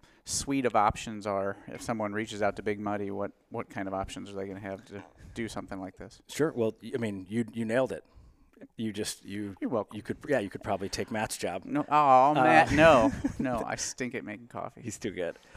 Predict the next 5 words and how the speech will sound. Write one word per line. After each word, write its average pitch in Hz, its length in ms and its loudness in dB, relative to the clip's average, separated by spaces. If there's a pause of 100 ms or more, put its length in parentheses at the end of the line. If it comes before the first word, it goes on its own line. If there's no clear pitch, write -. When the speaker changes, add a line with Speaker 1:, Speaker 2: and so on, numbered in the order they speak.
(140)
Speaker 2:
Um, 117 400 4 (500)
so 131 640 4 (120)
yeah, 147 280 4 (200)
we, 143 480 4 (540)
the, 107 340 0